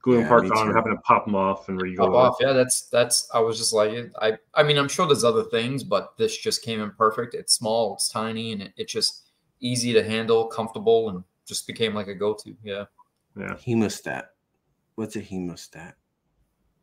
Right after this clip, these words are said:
Speaker 3: I don't know. Let's look it up.
Speaker 1: I forget what
Speaker 2: Hemostats
Speaker 1: it
Speaker 2: are
Speaker 1: is.
Speaker 2: cheaper to throw away than sterilize these days. Easy to get to, easy to get if you know anyone in the field.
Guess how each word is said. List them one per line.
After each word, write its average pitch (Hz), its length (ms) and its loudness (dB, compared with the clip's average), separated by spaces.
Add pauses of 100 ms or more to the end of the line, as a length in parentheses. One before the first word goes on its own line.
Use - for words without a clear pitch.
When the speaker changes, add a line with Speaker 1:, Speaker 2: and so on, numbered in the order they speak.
(3000)
Speaker 3:
I 127 100 -8
don't 127 120 -6
know. 131 160 -8 (120)
Let's - 180 -10
look 110 100 -8
it 113 80 -8
up. - 160 -10 (1200)
Speaker 1:
I 120 80 -10
forget 113 280 -2
what 95 120 2
Speaker 2:
Hemostats 92 100 0
Speaker 1:
it 90 60 0
Speaker 2:
are 90 40 -4
Speaker 1:
is. - 80 -8
Speaker 2:
cheaper 120 480 -2
to 107 60 -4
throw 104 320 0
away 101 200 2
than 98 200 0
sterilize 95 640 -2
these 87 200 -8
days. 87 420 -2
Easy 98 280 -6
to - 140 -20
get 92 160 -6
to, 92 200 -8 (180)
easy 107 280 -2
to 107 140 -4
get 98 380 2
if 90 200 -6
you 98 100 0
know 92 220 2
anyone 92 360 0
in 85 120 -2
the 80 80 -4
field. 82 440 -4